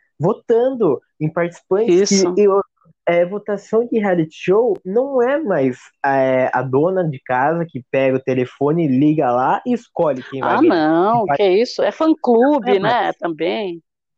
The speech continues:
Speaker 1: É fã-clube agora. Não
Speaker 2: É,
Speaker 1: é,
Speaker 2: é.
Speaker 1: virou profissão votar em reality show.
Speaker 2: Tem,
Speaker 1: Virou
Speaker 2: tem gente
Speaker 1: profissão, tem pessoas
Speaker 2: que
Speaker 1: que
Speaker 2: paga, né?
Speaker 1: pagam.
Speaker 2: Pô, a
Speaker 1: Sim,
Speaker 2: pessoa
Speaker 1: tem
Speaker 2: paga,
Speaker 1: participantes que
Speaker 2: paga pra
Speaker 1: pagam.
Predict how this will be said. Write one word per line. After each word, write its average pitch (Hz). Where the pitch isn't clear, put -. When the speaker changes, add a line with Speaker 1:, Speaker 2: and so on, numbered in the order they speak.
Speaker 1:
É 214
fã-clube 233
agora. 127
Não 220
Speaker 2:
É, 262
Speaker 1:
é, -
Speaker 2:
é. 240
Speaker 1:
virou 226
profissão 233
votar 123
em 123
reality 123
show. 120
Speaker 2:
Tem, 147
Speaker 1:
Virou 190
Speaker 2:
tem 240
gente 320
Speaker 1:
profissão, 233
tem 202
pessoas 294
Speaker 2:
que 247
Speaker 1:
que -
Speaker 2:
paga, 226
né? 254
Speaker 1:
pagam. 175
Speaker 2:
Pô, 220
a 233
Speaker 1:
Sim, 269
Speaker 2:
pessoa 208
Speaker 1:
tem 175
Speaker 2:
paga, 185
Speaker 1:
participantes 208
que 262
Speaker 2:
paga 220
pra 196
Speaker 1:
pagam. 170